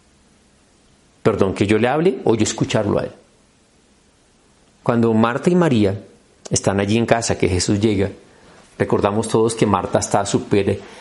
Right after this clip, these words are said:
afanada, María deja sus quehaceres y escucha al Señor Jesús, y cuando Marta se queja, Jesús le dice,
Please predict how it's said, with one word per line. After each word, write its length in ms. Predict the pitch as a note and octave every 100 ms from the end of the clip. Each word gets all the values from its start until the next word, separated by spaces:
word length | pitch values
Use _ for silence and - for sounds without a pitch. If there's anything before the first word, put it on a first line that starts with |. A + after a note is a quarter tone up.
| - -
afanada, 960 | G#2+ G#2+ G2 G#2 G#2+ G#2 G#2+ A#2 - - _ _ _ _ - _ _ _ _ _ _
María 680 | B2 G2+ G2 G2 G2 G#2 G#2 - _ -
deja 300 | G2+ G2 G#2+
sus 220 | A#2 -
quehaceres 600 | A#2+ A#2 G#2+ G2+ - - - - _ _ _ _
y 120 | - G#2
escucha 340 | - G#2 G2
al 80 | G#2
Señor 280 | A#2 A2+ G#2+
Jesús, 380 | A2+ A2 G2 G#2
y 60 |
cuando 540 | - F#2+ F#2+ F#2 F2+ F2+ - -
Marta 320 | G#2 G#2 A2
se 160 | - -
queja, 320 | A#2+ G2+ F#2+ - - - _ _ _ _ - - - -
Jesús 420 | - G#2 G#2 F#2+
le 140 | G2+ A2
dice, 540 | A2 G#2+ G#2+ G#2+